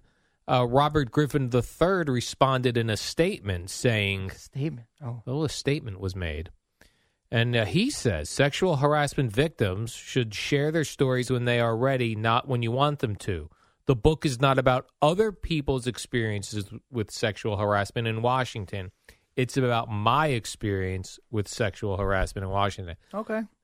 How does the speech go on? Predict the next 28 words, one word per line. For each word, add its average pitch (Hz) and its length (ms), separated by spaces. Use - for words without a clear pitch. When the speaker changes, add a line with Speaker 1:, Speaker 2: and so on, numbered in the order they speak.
Speaker 1:
But 151 180
no 165 240
confirmation 156 840
whether 131 300
he 143 260
means 123 520
his 139 280
experience 117 800
seeing 190 580
it 220 320
or 127 160
his 131 300
experience 117 680
being 120 380
sexually 120 600
harassed. 107 320
Speaker 2:
Right. 151 480
And - 100
Speaker 1:
I 302 100
Speaker 2:
wh- 359 40
Speaker 1:
don't, 330 100
I'm 294 80
not 254 200
waiting 240 300
eight 226 180
months 240 260
for 139 140
that. 90 240